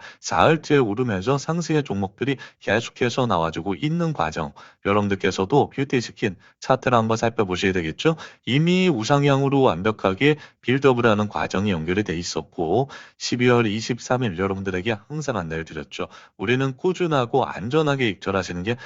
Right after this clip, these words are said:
가장 핵심 포인트입니다. 십이월 이십삼 일 화요일 뷰티 스킨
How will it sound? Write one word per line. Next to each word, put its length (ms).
가장 360
핵심 340
포인트입니다. 800
십이월 480
이십삼 520
일 120
화요일 380
뷰티 320
스킨 360